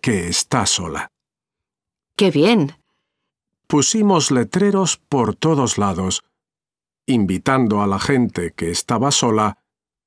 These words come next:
Speaker 1: a venir a encontrarse con nosotros en una plaza.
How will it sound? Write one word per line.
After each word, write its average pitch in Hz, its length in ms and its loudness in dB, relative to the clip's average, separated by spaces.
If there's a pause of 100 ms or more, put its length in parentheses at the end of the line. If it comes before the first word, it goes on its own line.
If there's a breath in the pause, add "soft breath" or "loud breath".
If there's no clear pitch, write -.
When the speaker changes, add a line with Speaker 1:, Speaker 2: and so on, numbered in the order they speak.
(300)
Speaker 1:
a 139 100 0
venir 170 440 0
a 135 140 0
encontrarse 110 920 0
con 104 260 -2
nosotros 120 720 -2 (380)
en 107 180 2
una 95 320 -2
plaza. 113 440 -4